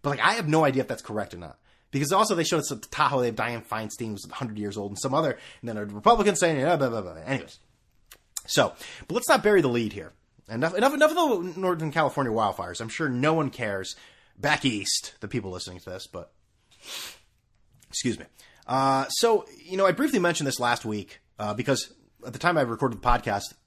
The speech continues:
the shit had not hit the fan yet. Like, remember how the shit literally hit the fan in the airplane?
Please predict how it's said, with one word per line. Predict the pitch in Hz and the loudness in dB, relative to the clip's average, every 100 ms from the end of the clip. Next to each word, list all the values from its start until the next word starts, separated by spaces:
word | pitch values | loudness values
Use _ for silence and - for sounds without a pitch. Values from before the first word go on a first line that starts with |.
| - | -6
the | 127 | 0
shit | - 240 | 2 4
had | 170 156 | 4 2
not | 127 143 147 | 4 4 4
hit | 135 | -2
the | - | -6
fan | - 107 80 | -8 -8 -10
yet. | 71 _ _ _ _ _ _ | -14 _ _ _ _ _ _
Like, | 92 87 | -18 -6
remember | 127 170 | -2 2
how | 202 | 2
the | 202 | 2
shit | - 185 135 | 2 2 2
literally | 135 147 147 | 0 0 0
hit | 143 | -4
the | - | -4
fan | 131 | -4
in | 127 | 0
the | |
airplane? | 120 120 131 | 0 0 -4